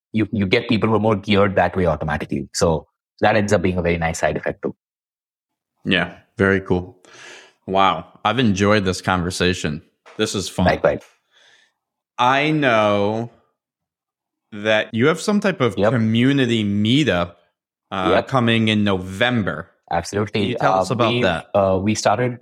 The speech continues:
Speaker 1: uh, uh, what we call, like, an enterprise GraphQL conference. It's like a virtual conference slash meetup. It's like,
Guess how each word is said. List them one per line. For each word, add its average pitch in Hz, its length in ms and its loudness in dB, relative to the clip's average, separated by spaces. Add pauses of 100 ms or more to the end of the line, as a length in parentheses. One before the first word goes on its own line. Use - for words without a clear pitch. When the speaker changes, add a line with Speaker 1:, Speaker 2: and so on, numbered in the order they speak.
Speaker 1:
uh, 98 360 2 (100)
uh, 92 140 2
what 92 140 -2
we 98 100 -4
call, 101 160 2
like, 98 180 0
an 92 160 -2
enterprise 101 400 0
GraphQL 90 460 0
conference. 90 400 -4
It's 87 120 -8
like 87 160 -2
a 87 60 0
virtual 101 560 2
conference 104 440 -4
slash 101 220 -2
meetup. 101 200 -4
It's - 100 -6
like, 131 160 -2